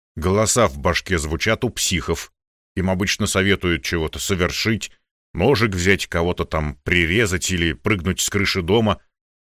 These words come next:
Надо ему это счастье. «Боря», произнёс тихо Лосев, «я хочу тебя спросить, если я останусь в этом теле, ты мне постоянно будешь что-то говорить?» «Нет»,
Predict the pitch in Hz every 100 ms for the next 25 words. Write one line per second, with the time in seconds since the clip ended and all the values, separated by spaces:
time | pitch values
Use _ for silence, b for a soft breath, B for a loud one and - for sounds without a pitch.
0 | - 78 101 113 139 139 127 107 - -
1 | 95 - - 127 - _ _ _ _ _
2 | _ _ _ 85 87 107 82 - _ -
3 | 95 73 82 80 - 85 87 78 76 71
4 | - _ _ - - 95 92 95 87 85
5 | - 98 - 92 - - _ _ - 76
6 | 95 - 101 104 101 98 - 101 98 -
7 | 98 92 92 95 95 - 92 85 82 -
8 | - 104 98 92 95 90 - 98 - 98
9 | 104 107 95 98 98 95 - 95 98 101
10 | 113 131 - _ _ _ _ _ _ _
11 | - 104 123 147 185 170 104 -